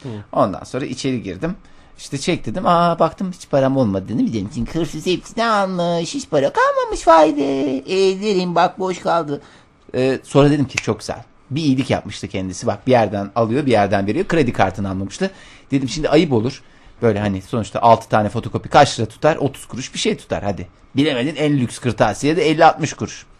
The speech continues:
Speaker 2: Bir tane de kalem alayım dedim. Böyle havalı da bir kalem seçtim. Hani çok, ne çok pahalı ne çok ucuz. Üç buçuk, dört liralık bir de kalem seçtim.
Speaker 1: He.
Speaker 2: Ondan sonra aldım böyle kredi kartını uzattım. "Yalnız makinelerimiz çalışmıyor, kusura bakmayın." dediler böyle. Yani, hmm.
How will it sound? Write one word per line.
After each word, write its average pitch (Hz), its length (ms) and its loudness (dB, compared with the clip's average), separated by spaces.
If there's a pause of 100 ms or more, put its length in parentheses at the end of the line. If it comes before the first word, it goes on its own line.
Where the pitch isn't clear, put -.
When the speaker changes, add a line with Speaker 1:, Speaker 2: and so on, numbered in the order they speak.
(520)
Speaker 2:
Bir - 80 -8
tane 87 200 0
de 117 80 -4
kalem 104 300 0
alayım 78 200 -8
dedim. 85 160 -4
Böyle 92 140 -6
havalı 110 320 2
da 113 100 0
bir - 40 -10
kalem 107 260 2
seçtim. - 320 -8
Hani 104 160 -2
çok, - 280 0 (420)
ne 120 80 6
çok 147 260 2
pahalı 160 500 8
ne 127 80 0
çok 104 180 -8
ucuz. - 160 -14
Üç 127 200 -8
buçuk, - 220 -10
dört 123 240 6
liralık 110 300 6
bir 110 100 2
de 107 100 4
kalem 117 280 6
seçtim. - 380 -6
Speaker 1:
He. 120 100 -6 (300)
Speaker 2:
Ondan 120 180 0
sonra 185 280 0
aldım 135 280 2
böyle - 200 -2
kredi 160 220 0
kartını 98 320 0
uzattım. 101 300 -6 (340)
"Yalnız 107 200 0
makinelerimiz 104 640 -4
çalışmıyor, 104 460 -6 (200)
kusura 104 220 -2
bakmayın." 95 360 -4
dediler - 340 -14
böyle. - 420 -16
Yani, - 400 -12
hmm. 104 160 -12